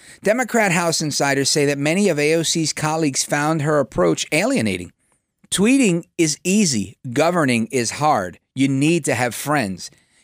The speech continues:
You need to understand the committee process. You need to be willing to make sacrifices," said one of, uh, Nancy Pelosi's folks. And that's Nancy La Bruja Pelosi, the Speaker of the House, one of her aides,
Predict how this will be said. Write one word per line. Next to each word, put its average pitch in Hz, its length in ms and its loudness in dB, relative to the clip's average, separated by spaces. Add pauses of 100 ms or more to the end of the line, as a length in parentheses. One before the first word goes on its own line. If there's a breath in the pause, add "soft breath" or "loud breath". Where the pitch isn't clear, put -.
You 135 140 2
need 175 300 0
to - 180 -8
understand 151 680 -2
the 131 40 -4
committee 135 440 0
process. 101 640 -4 (320 loud breath)
You 139 120 2
need 165 340 2
to 180 100 0
be 147 160 2
willing 143 400 0
to 143 100 -4
make 127 220 -2
sacrifices," 110 1080 -4 (760)
said 127 300 0
one 123 220 -2
of, 120 200 -2
uh, 113 160 0
Nancy 117 380 0
Pelosi's 117 680 -2
folks. 107 340 -4
And 120 80 -4
that's 143 220 -2
Nancy 131 520 0
La 123 180 0
Bruja 247 460 0
Pelosi, 180 460 0
the 170 80 -4
Speaker 139 380 -4
of 127 60 -2
the 131 80 -2
House, 120 380 -6 (880)
one 123 200 -2
of 107 80 -6
her 120 180 -2
aides, 110 380 -2